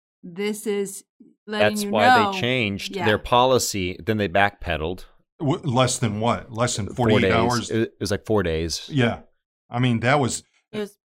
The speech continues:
Speaker 4: pure distraction.
Speaker 3: it, correct.
Speaker 2: It, it was, "Uh, we're so sorry. Whoopsies. Take
Speaker 3: Th-,
Speaker 2: that back."
Speaker 3: well, and you know what? That was probably a bunch of lawyers getting together with the top brass going,
Speaker 2: Yes.
Speaker 3: "No, we can fight this.
Speaker 2: That's
Speaker 3: We're,
Speaker 2: sharp.
Speaker 3: we're good."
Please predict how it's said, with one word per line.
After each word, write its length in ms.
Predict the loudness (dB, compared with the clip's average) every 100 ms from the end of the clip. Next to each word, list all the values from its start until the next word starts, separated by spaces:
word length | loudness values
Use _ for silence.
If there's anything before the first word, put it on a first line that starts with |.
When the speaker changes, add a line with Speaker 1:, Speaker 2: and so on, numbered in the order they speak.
| _
Speaker 4:
pure 160 | -8 -8
distraction. 480 | -10 -12 -12 -12 -8
Speaker 3:
it, 240 | -8 -6
correct. 460 | 0 2 0 -4 _ _ _
Speaker 2:
It, 240 | -6 -4 0
it 200 | 0 2
was, 360 | 2 0 -2 -6 _ _ _ _
"Uh, 440 | 0 2 2 2 -2 -2 4
we're 100 | 8
so 140 | 10 8
sorry. 400 | 10 8 8 4
Whoopsies. 760 | 0 6 6 6 0 4 4
Take 160 | 6 8
Speaker 3:
Th-, 20 |
Speaker 2:
that 140 | 8 10
back." 180 | 10 10
Speaker 3:
well, 260 | 6 2 -4 -4
and 140 | 0 2
you 60 |
know 120 | 2
what? 260 | 2 0 -4 -8 _
That 140 | 2 2
was 120 | -2
probably 320 | -2 0 0
a 60 | 2
bunch 240 | 0 0
of 100 | -2
lawyers 320 | 0 0 -2
getting 180 | -4 -8
together 320 | -4 -2 -2 -4
with 160 | -6
the 60 | -10
top 280 | -8 -6 -4
brass 340 | -2 -2 -2
going, 180 | 0 0
Speaker 2:
Yes. 320 | 0 -6 -12 -18 _ _ -4
Speaker 3:
"No, 160 | 0
we 140 | 0 0
can 140 | 2
fight 300 | 2 0 -2
this. 200 | -8 -2
Speaker 2:
That's 140 | 2 2
Speaker 3:
We're, 40 | 4
Speaker 2:
sharp. 320 | 4 4 4
Speaker 3:
we're 60 |
good." 220 | 0 -2